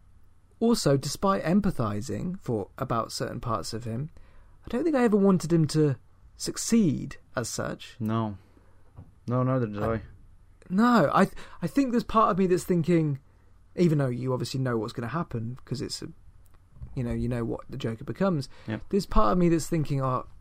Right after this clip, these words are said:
Speaker 1: well, maybe, I just, if only this person would do this so that it could stop him from tipping over this edge."
Speaker 2: Yeah.
Speaker 1: That might have gone through my head.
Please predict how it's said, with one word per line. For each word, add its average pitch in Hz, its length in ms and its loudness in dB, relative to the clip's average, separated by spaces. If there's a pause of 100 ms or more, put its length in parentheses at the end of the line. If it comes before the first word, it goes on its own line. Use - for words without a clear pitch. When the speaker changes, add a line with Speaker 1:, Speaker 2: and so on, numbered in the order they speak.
(140)
Speaker 1:
well, 135 140 -8
maybe, 135 380 -6 (220)
I - 160 -16
just, 139 200 -10
if 135 60 -6
only 156 240 4
this 151 200 2
person 131 400 2
would 127 140 -2
do 127 140 0
this 139 380 0 (300)
so - 240 -2
that 131 180 -6
it - 100 -20
could 139 120 -8
stop - 360 -2
him 160 140 -2
from 143 240 -6 (340)
tipping 170 240 0
over 147 180 2
this 147 140 0
edge." 170 480 4
Speaker 2:
Yeah. 117 180 -2 (600)
Speaker 1:
That 202 240 2
might 180 180 4
have 147 80 -2
gone 135 180 -2
through 131 160 -8
my 131 60 -4
head. 113 340 -6